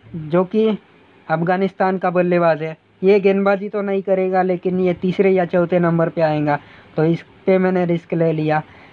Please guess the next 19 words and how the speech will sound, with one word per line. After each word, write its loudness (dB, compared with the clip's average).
जजई 2
पे 4
रिस्क -2
ले 2
लिया, 0
आ, 0
से-, -2
सेसा 0
जी 0
को 2
ले 2
लिया, -4
तो -2
ये 4
दूसरे 2
नंबर 0
पे -4
आता 0
है। -4